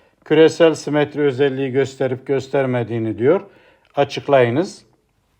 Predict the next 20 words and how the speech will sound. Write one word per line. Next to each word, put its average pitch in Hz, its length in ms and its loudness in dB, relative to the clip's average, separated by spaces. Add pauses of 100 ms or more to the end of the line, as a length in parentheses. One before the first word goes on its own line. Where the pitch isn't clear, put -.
(1600)
Evet, 160 540 4 (220)
son 185 340 2
orbitaline 165 680 6
baktığımız 156 580 2
zaman 147 380 0
P 156 200 4
üç 151 240 -2
ile 147 140 2
bittiği 135 440 -6
için, 165 360 -4
yarı 135 540 0 (180)
dolu 127 220 -2
olduğu 120 260 -2
için 143 560 -6 (480)
küresel 156 760 4
simetri 147 640 2
özelliği 135 720 0 (100)
gösterir. 117 580 0
Yani 135 440 0
kısaca 139 560 -2